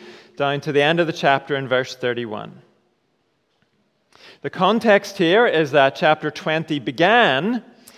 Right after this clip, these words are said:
with Mary Magdalene finding the em-, empty tomb early on Sunday morning, the first day of the week. Then Peter and John came, and they verified that the tomb was empty.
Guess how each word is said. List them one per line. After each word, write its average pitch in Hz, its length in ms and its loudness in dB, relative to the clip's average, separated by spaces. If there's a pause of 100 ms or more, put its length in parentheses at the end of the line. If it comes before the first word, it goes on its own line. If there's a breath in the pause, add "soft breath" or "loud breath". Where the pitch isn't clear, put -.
(220 loud breath)
with 139 160 -4
Mary 175 300 6
Magdalene 185 640 2
finding 170 560 0
the 156 100 -2
em-, 175 240 0 (200)
empty 185 380 -2
tomb 180 600 0 (1040 soft breath)
early 170 320 6
on 165 140 0
Sunday 147 340 -4
morning, 110 340 -6
the 104 60 -16
first 139 320 -4
day 135 160 0
of 123 80 -2
the 113 80 -6
week. - 380 -12 (800)
Then 143 220 0
Peter 175 280 0
and 170 140 0
John 160 320 2
came, 190 460 2 (400 loud breath)
and 143 120 -4
they 165 180 6
verified 196 800 6
that 151 140 4
the 165 60 -8
tomb 185 300 -2
was 220 320 2
empty. 185 400 -4